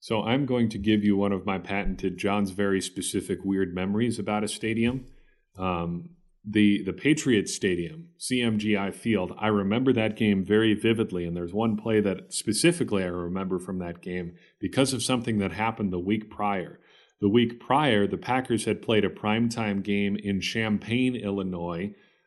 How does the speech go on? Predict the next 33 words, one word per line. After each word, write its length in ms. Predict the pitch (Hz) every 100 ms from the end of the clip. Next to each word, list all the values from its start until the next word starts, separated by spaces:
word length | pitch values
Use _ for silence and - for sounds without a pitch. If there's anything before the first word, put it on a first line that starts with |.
| _ -
against 400 | 101 107 107 -
the 60 | 113
Chicago 520 | 110 107 107 101 104
Bears 460 | 90 85 85 98
because 800 | - 101 - 170 170 87 95 95 - _
Soldier 380 | - 110 101 110
Field 380 | 117 101 92 98
was 160 | 107 101
being 260 | 87 87
renovated, 560 | 120 151 98 82 82 87
and 100 | 90
they 120 | 90
played 340 | 90 113 110
at 120 | 101 -
the 80 |
University 520 | 98 95 95 92 - 92
of 80 |
Illinois 640 | 90 92 92 110 123 113 -
Stadium 640 | - - 90 87 85 92 - _ _ _ -
for, 520 | 107 98 90 87 90 - -
for 120 | - 101
that 260 | 95 95
season, 420 | - 101 90 92
just 220 | 90 92 98
while 140 | 92
those 180 | 95 90
renovations 640 | 90 90 87 87 - 87
were 120 | 87
happening. 460 | 87 107 107 90 85
And 80 | 95
in 120 | 143
that 240 | 127 107
game, 460 | - 127 101 92